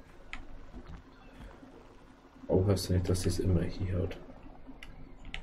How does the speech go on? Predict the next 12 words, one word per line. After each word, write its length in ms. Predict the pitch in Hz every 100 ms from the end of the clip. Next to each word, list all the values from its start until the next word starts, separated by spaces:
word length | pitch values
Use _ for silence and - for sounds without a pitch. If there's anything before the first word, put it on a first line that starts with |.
| - - - - - - - - - - - - - - - - - - - -
Oh, 180 | 92 90 -
da 100 | 92
schaut, 400 | - 95 - - -
da 100 | -
schaut's 340 | - 92 92
irgendwie 260 | 110 117 104 -
gut 220 | - 170
aus 160 | 131 -
in 80 | -
die 140 | -
Richtung. 500 | 92 113 - - - - - - - - - - -
Vielleicht 640 | - 98 87 104 - -